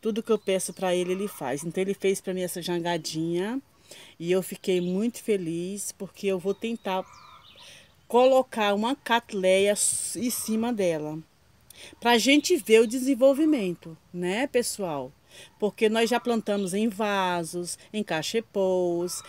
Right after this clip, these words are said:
em tronquinhos. Apesar que a jangada, ela pa-, ela é como se fosse um vaso, é como se fosse um tronco, né? Simplesmente eu vou sentar ela em cima, tá bom? E eu vou levar o celular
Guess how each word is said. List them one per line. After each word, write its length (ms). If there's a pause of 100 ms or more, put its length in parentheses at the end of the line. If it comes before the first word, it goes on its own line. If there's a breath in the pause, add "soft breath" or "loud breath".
(180 loud breath)
em 180
tronquinhos. 960 (180 loud breath)
Apesar 680
que 1120
a 140
jangada, 760
ela 280
pa-, 180
ela 260
é 200 (580 loud breath)
como 200
se 120
fosse 260
um 120
vaso, 420 (240)
é 60
como 180
se 100
fosse 240
um 60
tronco, 420 (140)
né? 220 (260 loud breath)
Simplesmente 480
eu 60
vou 100
sentar 560
ela 260
em 60
cima, 400
tá 160
bom? 300 (360 loud breath)
E 140
eu 140
vou 220
levar 360
o 100
celular 720